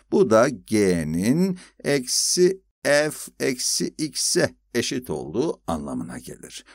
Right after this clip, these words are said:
Bunun negatifi buna eşittir, öyle değil mi? O halde iki yansımayı da, yani hem x hem de y ekseni üzerindeki yansımaları yapmamız gerekiyor. Hadi, bir tane daha. Burada da iki tane grafik var,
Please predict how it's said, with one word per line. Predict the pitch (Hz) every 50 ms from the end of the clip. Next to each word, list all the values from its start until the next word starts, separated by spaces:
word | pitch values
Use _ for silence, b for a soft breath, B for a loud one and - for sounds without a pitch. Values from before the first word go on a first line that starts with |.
| B B B
Bunun | 151 143 123 107 90 80 80
negatifi | 85 90 87 87 78 76 - - - - - - 143 165 - 247
buna | 151 156 160 85 82 82
eşittir, | 82 - - 175 - - - 87 82
öyle | 90 92 95 110 117
değil | 165 175 127 82
mi? | 69 73
O | 76 98 107 92
halde | - 80 71 78 82 104 120
iki | - - 135 135 123 - - 156
yansımayı | 131 117 92 90 85 - - - 85 78 67 62 60 58 67 85
da, | 120 120
yani | 120 107 104 104 104 101 95
hem | 85 120 123 117 107 87 -
x | - 110 139 143 - - -
hem | 110 117 123 120
de | 120
y | 120 117 127 139 151
ekseni | 151 143 139 139 123 - - 113 107 98
üzerindeki | 95 82 92 90 85 82 85 82 80 76 -
yansımaları | 87 110 123 127 123 101 - - 87 78 65 - 52 - 67 - 147 175 180 180 B B B B
yapmamız | - - - - - - - 202 185 180 165 117 90
gerekiyor. | 85 82 76 - - - - _ - - - 50 50 - - _
Hadi, | - - - - - - - - _ _ _ _ -
bir | 101 -
tane | - 80 71 69 71 71 65
daha. | - - - - - - - _ _ _ _ _ _ _ _ _ -
Burada | 233 214 165 123 104 90 87 87 90
da | 113 127 127 - -
iki | 85 80 - 98 92 90
tane | 98 82 82 107 131 139
grafik | 120 113 101 92 87 87 - - - - - -
var, | 62 - - - -